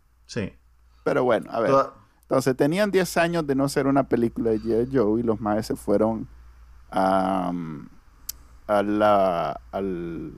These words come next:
Speaker 2: al, ¿cómo decirlo? Al inicio, al origen. Y, eh, y se propusieron hacer una serie de películas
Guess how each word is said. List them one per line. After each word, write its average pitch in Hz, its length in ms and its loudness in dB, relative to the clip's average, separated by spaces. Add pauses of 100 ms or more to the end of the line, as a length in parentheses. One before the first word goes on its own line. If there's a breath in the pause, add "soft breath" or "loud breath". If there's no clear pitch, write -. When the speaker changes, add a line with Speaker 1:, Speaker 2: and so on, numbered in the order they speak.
Speaker 2:
al, 82 260 -10
¿cómo 110 320 -2
decirlo? 113 720 0 (100)
Al 80 520 -4
inicio, 101 500 0
al 92 80 2
origen. 113 540 0 (720 loud breath)
Y, 113 160 4
eh, 104 280 4 (160)
y 127 140 -6
se 123 200 0
propusieron 139 1000 4
hacer 127 380 4
una 123 260 2
serie 123 420 2
de 120 140 4
películas 113 800 -2